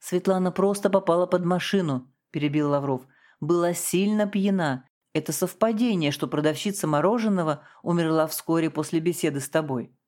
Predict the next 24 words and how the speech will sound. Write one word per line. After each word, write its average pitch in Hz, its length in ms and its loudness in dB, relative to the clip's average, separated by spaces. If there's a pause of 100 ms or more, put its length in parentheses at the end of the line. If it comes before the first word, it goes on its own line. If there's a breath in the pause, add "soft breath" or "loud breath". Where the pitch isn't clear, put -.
(720)
«Ну, 214 300 0
от 208 160 0
неё 220 340 2
и 202 140 2
во 190 140 2
время 202 300 2
нашего 190 340 0
разговора 202 560 2
пахло 151 400 -2
перегаром», 151 760 -2 (300)
нехотя 156 400 -4
признал 151 500 -2
Иван. 143 320 -4 (680)
И 151 100 -4
показал 165 420 0
на 175 140 -2
папку. 147 460 -4 (220 soft breath)
«Я 190 180 2
видел, 196 320 0
тут 185 220 -2
есть 202 280 0
копия 196 360 0
отчёта 180 400 -2
гаишников. 175 760 -2